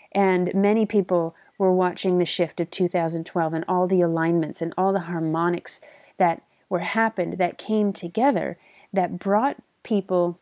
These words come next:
I mean, it, and there was, it was happening in two thousand as well, when there was the huge scare about whether all of the computers would explode because of how the digi-, digitality of it was set up. But there have been these markers all along.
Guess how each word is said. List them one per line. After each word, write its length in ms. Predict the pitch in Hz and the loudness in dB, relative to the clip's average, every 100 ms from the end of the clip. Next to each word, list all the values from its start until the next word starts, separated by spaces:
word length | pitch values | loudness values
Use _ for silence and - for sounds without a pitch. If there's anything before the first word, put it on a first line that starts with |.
| - | -6
I 60 | 196 | -4
mean, 120 | - | -2
it, 180 | 220 220 | 0 0
and 180 | 208 214 | 2 2
there 100 | 208 | 4
was, 240 | 202 180 | 2 0
it 160 | - 220 | 0 0
was 180 | 208 202 | 0 -2
happening 380 | 202 190 190 180 | -4 -2 0 2
in 140 | 175 | 0
two 180 | - 190 | 0 -2
thousand 440 | 175 170 165 170 | 0 -2 -2 -2
as 120 | 160 | -4
well, 220 | 170 165 160 | 0 0 0
when 140 | 160 | -4
there 80 | 165 | -6
was 160 | 156 | -6
the 80 | 165 | -8
huge 320 | - 170 156 | -6 -6 -4
scare 340 | - - 165 156 | -6 -2 -2 -2
about 440 | 151 147 147 - - - - - | -2 -4 -4 -8 -16 -20 -20 -2
whether 320 | 175 165 160 | 2 2 2
all 180 | 160 160 | 2 -2
of 60 | |
the 80 | 156 | -6
computers 760 | - 170 - 165 156 143 - - - 180 | -6 -6 -2 -2 -2 -4 -6 -10 -8 0
would 260 | 175 156 - | 0 0 -4
explode 640 | - - - 170 151 147 - _ - 175 | -4 -4 0 0 0 -6 -12 _ -8 -4
because 560 | 170 - - 185 - - - - | -4 -4 -2 -2 -4 -14 -20 -6
of 140 | 185 170 | -4 -2
how 180 | 175 165 | 0 0
the 140 | 160 | 0
digi-, 300 | 165 165 165 - | 0 0 -4 -8
digitality 920 | 170 175 165 - 175 165 160 160 151 | -4 -2 -2 -4 0 0 0 -2 -2
of 120 | 147 147 | -2 -2
it 120 | - | -4
was 200 | 151 - | -4 -4
set 220 | 151 147 | -4 -8
up. 180 | 151 - _ - - - _ - | -10 -12 _ -20 -20 -20 _ -2
But 120 | 190 | 0
there 140 | 214 202 | 2 0
have 100 | 190 | 0
been 180 | 208 | 0
these 220 | 214 190 175 | 2 0 0
markers 440 | 170 175 160 151 | 0 -2 -4 -4
all 220 | 165 165 | -2 -2
along. 360 | 160 165 143 | -2 -4 -4